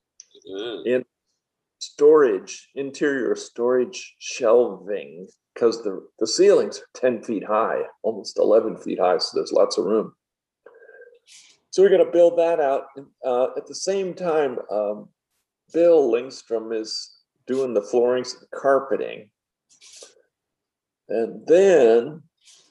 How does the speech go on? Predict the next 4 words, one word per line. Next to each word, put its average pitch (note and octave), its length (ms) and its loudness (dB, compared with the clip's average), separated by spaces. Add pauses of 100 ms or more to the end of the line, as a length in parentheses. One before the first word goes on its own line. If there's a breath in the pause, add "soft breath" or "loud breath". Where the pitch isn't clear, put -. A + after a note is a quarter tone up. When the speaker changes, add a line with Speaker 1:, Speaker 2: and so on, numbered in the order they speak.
Speaker 2:
uh, A2 540 -2 (760)
we B2+ 240 -2
have A#2+ 260 -4
to G2 300 -10